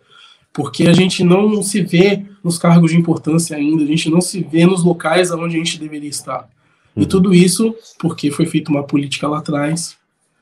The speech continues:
Speaker 1: que eu posso até dizer aqui com todas as palavras que foi eugenista, essa é a verdade, entendeu?
Speaker 2: Uhum.
Speaker 1: Eu poderia polemizar ainda mais o assunto, mas eu não quero, porque é o,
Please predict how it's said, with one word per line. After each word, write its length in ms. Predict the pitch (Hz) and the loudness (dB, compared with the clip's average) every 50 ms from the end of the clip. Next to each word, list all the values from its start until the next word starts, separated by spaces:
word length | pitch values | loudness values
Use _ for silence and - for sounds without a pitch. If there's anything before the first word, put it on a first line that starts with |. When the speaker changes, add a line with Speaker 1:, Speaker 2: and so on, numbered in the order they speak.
| _ _ _ | _ _ _
Speaker 1:
que 80 | - 180 | 2 2
eu 80 | 165 | 4
posso 220 | - 175 165 - 175 | 6 4 2 4 4
até 120 | - 180 | 4 4
dizer 260 | 165 - - 151 160 | 4 4 4 2 2
aqui 180 | 156 151 - 175 | 2 2 0 -2
com 100 | - - | -2 -2
todas 180 | - 170 160 156 | 0 0 0 0
as 100 | 156 - | -2 -2
palavras 380 | - 151 151 147 143 151 - | 0 0 2 2 0 -2 -8
que 80 | - - | -6 -4
foi 140 | - 143 147 | -2 2 4
eugenista, 680 | 160 165 165 160 156 143 147 151 160 165 - 185 180 180 - _ _ _ _ _ _ _ _ _ _ _ _ | 4 4 4 4 4 2 0 0 0 -2 -4 -6 -8 -8 -8 _ _ _ _ _ _ _ _ _ _ _ _
essa 240 | - 156 147 - - | -4 -2 -2 2 0
é 40 | 165 | 0
a 20 | 139 | 0
verdade, 560 | 156 123 117 139 143 151 151 147 - 180 175 - - - - - - | 0 -2 -2 0 2 2 2 0 -2 -6 -8 -10 -12 -16 -16 -14 -10
entendeu? 280 | 156 143 - - - - | -6 -4 -2 0 0 0
Speaker 2:
Uhum. 40 | 151 | 0
Speaker 1:
Eu 60 | 147 | 0
poderia 360 | - 170 160 147 147 170 175 | 0 0 2 4 4 6 4
polemizar 520 | 170 - 170 170 170 170 165 156 160 160 | 6 6 6 8 8 8 8 6 6 6
ainda 240 | 156 170 202 180 165 | 6 6 6 4 4
mais 240 | 151 151 151 151 143 | 4 4 2 2 0
o 80 | 143 143 | 0 -2
assunto, 260 | - - 151 - - | -2 -4 -4 -4 -4
mas 120 | 147 139 147 | -4 -4 -2
eu 60 | 139 | -4
não 80 | 139 | -4
quero, 340 | 135 - 151 143 151 151 156 | -4 -2 -2 0 0 -2 -2
porque 500 | - - 139 117 - 151 147 143 147 147 - | -8 -10 -14 -8 -4 -4 -4 -2 -4 -6 -2
é 60 | 151 | 0
o, 160 | 160 156 156 | 2 2 0